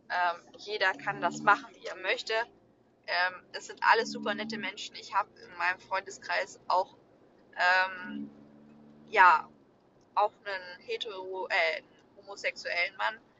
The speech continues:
Ähm, super nett, super freundlich. Ich, ich möchte ihn nicht missen und, ähm, ja, was soll das? Warum werden die dafür immer noch verurteilt? Also, völliger Quatsch, Leute.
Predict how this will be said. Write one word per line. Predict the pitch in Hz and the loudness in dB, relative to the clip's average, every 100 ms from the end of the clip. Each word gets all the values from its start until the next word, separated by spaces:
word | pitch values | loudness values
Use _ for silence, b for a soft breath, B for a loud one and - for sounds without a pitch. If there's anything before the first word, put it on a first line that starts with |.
| b b b _ - | b b b _ -4
Ähm, | 165 180 180 180 _ _ _ _ _ _ _ _ - | 0 2 0 -6 _ _ _ _ _ _ _ _ -18
super | 415 269 262 220 | -14 -6 2 2
nett, | 202 190 | 2 -2
super | - 240 214 202 _ | -6 -6 -4 -4 _
freundlich. | 180 180 196 175 160 - - | 0 0 -4 -8 -8 -12 -20
Ich, | - - | -20 -20
ich | - - | -20 -4
möchte | 202 220 - | 0 0 -4
ihn | 208 | -12
nicht | 202 202 - | -8 -8 -10
missen | 208 190 - 180 180 | -8 -8 -10 -18 -10
und, | 180 180 180 | -8 -8 -8
ähm, | 165 175 175 180 _ _ _ _ _ | -4 -4 -4 -14 _ _ _ _ _
ja, | 214 226 | 4 4
was | 196 | 2
soll | - 208 180 | 2 2 2
das? | 156 165 | -2 4
Warum | 185 208 | 4 4
werden | 185 196 | -2 -4
die | - | -4
dafür | 175 - 185 | -8 -6 -8
immer | 202 | -6
noch | 185 175 | -6 -6
verurteilt? | - 190 359 180 - 370 - B B B - | -4 -4 -2 0 2 0 -8 B B B 2
Also, | 208 202 214 208 - _ _ _ _ _ _ _ _ _ _ _ - - - _ _ _ _ _ | 4 4 -2 -4 -10 _ _ _ _ _ _ _ _ _ _ _ -20 -20 -20 _ _ _ _ _
völliger | - 214 185 165 | -6 -4 -2 -2
Quatsch, | - 185 - - _ _ _ | 0 0 -2 -12 _ _ _
Leute. | 160 160 | -6 -6